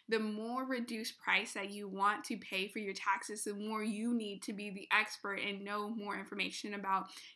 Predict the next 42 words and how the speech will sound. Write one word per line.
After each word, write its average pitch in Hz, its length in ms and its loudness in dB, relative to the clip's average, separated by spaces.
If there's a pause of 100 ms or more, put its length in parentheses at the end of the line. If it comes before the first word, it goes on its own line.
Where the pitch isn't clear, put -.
your, 208 520 0
in-, 220 200 -2 (100)
like, 220 260 4
your 226 200 4
overall 226 320 4
business. - 560 0
You 214 80 2
know, 214 140 2
it's 233 140 -2
really 240 220 4
important 226 380 0
to 226 80 -4
know 208 80 0
your 208 160 -4
business 214 680 0
inside 214 440 0
and 185 140 -10
out. 226 320 6 (260)
And 226 140 2
then 226 140 0
when 226 100 -2
it 208 120 -6
comes 214 200 -2
to 202 80 -4
taxes, 226 480 2
you 202 140 -2
also 226 260 0
need 208 220 -2
to 202 60 -6
know 208 220 0 (180)
what 220 140 -2
kind 240 180 2
of 240 120 -2
forms 262 340 4
you 208 100 -2
need 185 140 -2
to 151 140 -6
file, - 320 -2
you 208 120 0
know? 226 240 2 (300)
For 233 100 2
me 226 200 2